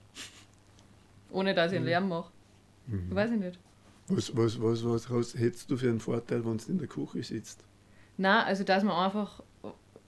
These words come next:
Speaker 1: was, wenn's in einer Runde sitzt und du bist nicht in diesem Dings drin,
Speaker 2: Ja.
Speaker 1: sondern bist irgendwo anders mit dem Ganzen.
Speaker 2: Ja, ja.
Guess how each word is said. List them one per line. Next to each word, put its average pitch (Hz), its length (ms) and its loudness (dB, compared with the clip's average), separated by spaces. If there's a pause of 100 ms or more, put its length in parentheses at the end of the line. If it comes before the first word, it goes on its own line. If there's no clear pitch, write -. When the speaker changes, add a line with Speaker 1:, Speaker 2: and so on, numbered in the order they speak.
(540)
Speaker 1:
was, 196 300 2 (720)
wenn's 202 320 2
in 208 100 6
einer 185 100 0
Runde 285 320 6
sitzt 233 340 -2
und 208 140 -2
du 202 60 -6
bist 214 240 -6
nicht 240 240 4
in 233 140 2
diesem 214 480 0 (540)
Dings 285 260 4
drin, 220 460 0
Speaker 2:
Ja. 98 300 -2 (260)
Speaker 1:
sondern 208 320 0
bist 226 240 -2
irgendwo 262 380 0
anders 214 420 0
mit 208 160 -4
dem 190 140 -4
Ganzen. 180 340 -4
Speaker 2:
Ja, 90 220 0
ja. 110 280 -6